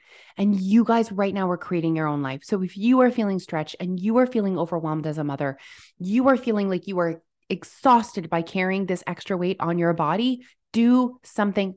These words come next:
about it and start and commit to not stopping. So if you're like, "I want this," go for it. That's what it takes. It's not someone, someone that achieves something amazing.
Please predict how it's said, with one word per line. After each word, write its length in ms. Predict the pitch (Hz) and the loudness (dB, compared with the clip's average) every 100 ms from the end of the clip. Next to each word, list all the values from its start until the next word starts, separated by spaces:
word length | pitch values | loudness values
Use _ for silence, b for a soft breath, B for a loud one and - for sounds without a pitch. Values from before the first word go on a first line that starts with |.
| - | -6
about 320 | 165 151 139 | 0 2 2
it 160 | 120 - _ _ B B B B - | -2 -8 _ _ B B B B 2
and 200 | 220 202 | 2 2
start 840 | - - 240 208 269 427 - - _ _ - | -2 -4 0 2 2 0 -8 -16 _ _ 0
and 200 | 208 175 _ | 0 0 _
commit 400 | - 226 214 - | 0 2 4 0
to 100 | - | 0
not 320 | 202 180 185 - | 2 2 0 -2
stopping. 640 | - 165 156 123 110 151 _ _ _ _ _ _ _ - - | -2 0 0 -4 -8 -10 _ _ _ _ _ _ _ -8 0
So 160 | 208 | 2
if 160 | 208 208 | 2 2
you're 140 | 226 | 2
like, 120 | 220 220 | 2 2
"I 160 | 202 226 | 2 4
want 320 | 214 214 - | 2 0 -2
this," 340 | 196 262 - - _ _ - | -2 -2 -4 -16 _ _ -2
go 220 | 196 196 | 2 2
for 340 | 180 - 55 | 0 -10 -10
it. 300 | - - - _ _ _ _ _ | -12 -18 -20 _ _ _ _ _
That's 320 | 233 262 262 | 0 0 0
what 120 | 285 262 | 2 4
it 160 | - | 2
takes. 520 | - 240 233 - - - B B B | 0 0 0 -4 -16 -16 B B B
It's 180 | 233 254 | 0 4
not 300 | 262 320 - | 4 2 0
someone, 400 | - 285 330 - | 4 6 6 2
someone 240 | - 370 | -2 0
that 100 | 381 | 2
achieves 500 | 240 - - 220 226 | 2 0 -2 -2 -2
something 300 | - 214 214 | -4 -2 0
amazing. 580 | 180 165 185 247 254 247 | 0 0 -2 -2 -2 -4